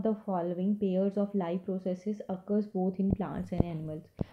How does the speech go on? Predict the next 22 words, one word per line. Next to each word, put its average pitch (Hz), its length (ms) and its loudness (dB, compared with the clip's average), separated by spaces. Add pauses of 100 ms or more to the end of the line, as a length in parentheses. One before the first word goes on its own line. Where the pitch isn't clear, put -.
Plants 233 360 0
और 262 80 2
एनिमल 202 440 6
दोनों 202 340 4
में 214 140 4
जो 214 100 2
life 180 240 2
process 180 400 -6
होती 170 260 -10
हैं 190 60 -4
वो 202 140 0
कौन 180 260 -4
से 165 140 -10
होते 160 180 -10
हैं? 170 120 -4
Reproduction 185 500 0
and 202 220 -2
food 190 220 0
making, 196 360 0
reproduction 185 520 -4
and 190 200 -2
germination, 190 680 -2